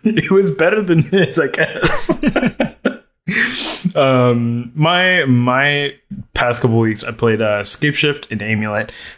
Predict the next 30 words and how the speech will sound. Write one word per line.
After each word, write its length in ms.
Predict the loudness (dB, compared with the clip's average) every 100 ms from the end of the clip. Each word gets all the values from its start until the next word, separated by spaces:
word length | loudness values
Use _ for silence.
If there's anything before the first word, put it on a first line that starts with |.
| -2
Uh, 280 | 0 2 0
Scapeshift, 720 | 0 2 2 2 2 0 -4 -16 _ _ _ _ _ _
if 480 | 2 4 2 0 0
you 360 | 4 4 4
are 300 | 4 4 2
in 200 | 0 -2 -2
our, 600 | -2 -4 -4 -6 -6 -4
uh, 420 | -4 -4 -6 -12 -14 _ _ -2
Discord, 540 | 0 2 2 2 2
you 80 | 2
know 160 | 4
that 120 | 2 0
I 80 |
was 120 | -2 0
building 320 | 0 0 -2
Scapeshift 580 | -2 -4 -4 -4 -4 -6
'cause 140 | -8
it's 200 | -8 -2
a 180 | -2 -2 -2
pretty 160 | -2
cool 120 | 0
deck. 300 | 0 0 0 -2
I 80 |
also 260 | -2 0 0
mentioned 360 | -2 -4 -4 -4
it 100 | -4
a 100 | -4
few 400 | -6 -2 0 0
episodes 320 | -2 -2 0
ago. 240 | 0 0